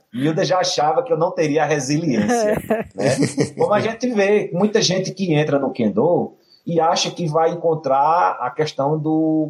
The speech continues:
Speaker 2: Kenshin Himura, Samurai X, ou coisa do tipo, tá entendendo? Que você vai lutar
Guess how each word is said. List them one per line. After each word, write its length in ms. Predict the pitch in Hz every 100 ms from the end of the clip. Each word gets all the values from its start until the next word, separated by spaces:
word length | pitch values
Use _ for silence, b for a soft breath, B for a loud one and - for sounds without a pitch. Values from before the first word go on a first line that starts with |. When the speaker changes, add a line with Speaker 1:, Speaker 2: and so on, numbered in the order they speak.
| 151
Speaker 2:
Kenshin 320 | 156 - 165 180
Himura, 560 | 160 135 139 110 87 - _ _
Samurai 440 | - - 143 180 143
X, 540 | - 117 139 143 120
ou 80 | 120
coisa 220 | 131 131
do 100 | 135
tipo, 480 | - 123 147 156 110
tá 140 | 117 127
entendendo? 340 | 120 139 180 - _ _
Que 60 | 123
você 220 | 131 147
vai 400 | 127 143 143 139
lutar 800 | 135 139 - 123 143 147 139